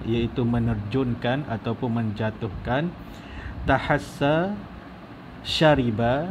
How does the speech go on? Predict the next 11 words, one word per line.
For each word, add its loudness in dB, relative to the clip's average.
iaitu 2
minum, 2
ha, -4
berkaitan -2
dengan 0
minum 2
racun -2
tadi. -4
"Summan 4
mad-, 2
maddatan 2